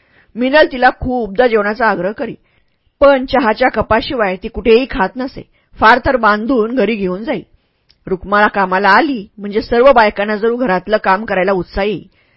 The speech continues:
रुक्माचा खाडा कधीतरी होई. आजारी ती फारशी पडत नसे. पाहुणे आले किंवा गावाला जायचे असल्यास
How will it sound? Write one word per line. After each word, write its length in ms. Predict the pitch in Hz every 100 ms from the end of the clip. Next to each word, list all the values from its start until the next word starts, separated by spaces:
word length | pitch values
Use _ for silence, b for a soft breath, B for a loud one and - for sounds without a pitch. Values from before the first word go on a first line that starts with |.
| _ _ -
रुक्माचा 440 | 220 220 277 285 330
खाडा 220 | 311 233
कधीतरी 420 | 240 208 196 262
होई. 240 | 294 202 160 _ _ _ _
आजारी 380 | - 208 254 285
ती 140 | 349 370
फारशी 320 | 220 208 240
पडत 300 | 214 196 -
नसे. 300 | 294 - - _ _ -
पाहुणे 340 | 214 214 233
आले 280 | 240 190 185
किंवा 220 | 180 202
गावाला 360 | 202 196 202 233
जायचे 340 | 233 190 175
असल्यास 360 | 214 - 220 165